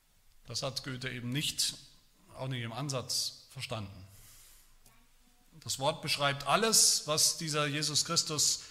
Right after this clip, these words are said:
jemals gesagt hat, noch sagen wird später,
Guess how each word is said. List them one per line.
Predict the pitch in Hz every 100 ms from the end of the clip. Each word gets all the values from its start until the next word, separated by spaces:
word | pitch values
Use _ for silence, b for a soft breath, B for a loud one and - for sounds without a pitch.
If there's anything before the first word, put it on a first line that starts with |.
| B
jemals | - 170 202 185 -
gesagt | 135 147 175 -
hat, | 196 202
noch | 151 139
sagen | 147 151 139 135
wird | 139 220 220
später, | - 196 - 165 185 196 214 -